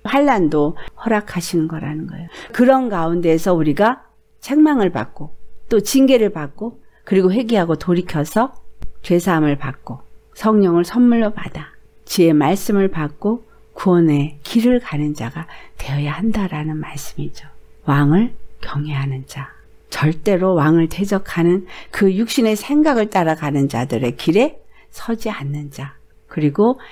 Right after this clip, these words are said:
십자가의 길을 순종하며 기뻐하며 즐거워하며 가는 자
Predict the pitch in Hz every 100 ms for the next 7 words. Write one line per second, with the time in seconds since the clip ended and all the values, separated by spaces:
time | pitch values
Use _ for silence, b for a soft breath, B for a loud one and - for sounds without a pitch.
0 | B - - - 185 147 135 131 - 202
1 | 214 240 - - - - - 254 240 220
2 | 156 139 135 139 - 240 226 233 170 143
3 | 131 139 - - - - - - 214 214
4 | 170 143 135 135 - - - 151 151 -
5 | 151